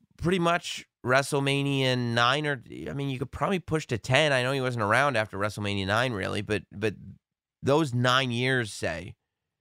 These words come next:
eighty-five to ninety-four, maybe eighty-five to ninety-three,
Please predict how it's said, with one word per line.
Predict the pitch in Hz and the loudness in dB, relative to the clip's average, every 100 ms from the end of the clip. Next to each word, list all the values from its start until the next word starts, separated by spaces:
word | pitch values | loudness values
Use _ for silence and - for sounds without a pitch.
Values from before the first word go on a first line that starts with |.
| _ _ - | _ _ -2
eighty-five | 135 139 143 120 - - 123 113 110 110 110 113 113 _ _ _ _ _ _ _ _ - | 2 2 0 -2 -10 2 4 6 4 2 -2 -6 -14 _ _ _ _ _ _ _ _ -2
to | 120 | 2
ninety-four, | 113 113 120 117 113 95 - - 120 139 113 67 101 113 - _ _ _ _ _ _ _ - | 4 2 2 0 -4 -6 -12 -2 0 2 2 0 -4 -6 -12 _ _ _ _ _ _ _ 0
maybe | 139 131 | 2 4
eighty-five | 123 113 113 | 2 0 0
to | 110 | 0
ninety-three, | 110 101 - 104 113 113 107 117 | -2 -2 -6 -2 0 0 -2 -4